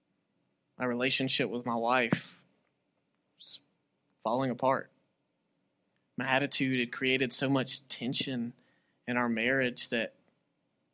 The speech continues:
we were physically apart from each other.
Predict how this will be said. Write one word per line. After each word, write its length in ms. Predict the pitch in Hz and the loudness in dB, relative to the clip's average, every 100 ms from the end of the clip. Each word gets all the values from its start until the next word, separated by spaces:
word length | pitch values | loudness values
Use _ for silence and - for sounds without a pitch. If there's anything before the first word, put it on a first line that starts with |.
| _ _ _ _ _ _ _ _ _ _ - | _ _ _ _ _ _ _ _ _ _ -4
we 140 | 131 | -2
were 200 | 127 113 - _ _ - | 0 -4 -8 _ _ 0
physically 680 | 160 143 139 - 120 110 - _ _ _ _ _ _ - | 2 4 2 0 -6 -6 -8 _ _ _ _ _ _ -20
apart 400 | - 131 127 - | -2 0 0 -2
from 160 | 120 | -4
each 200 | 113 - | -4 -4
other. 240 | 104 107 | -8 -10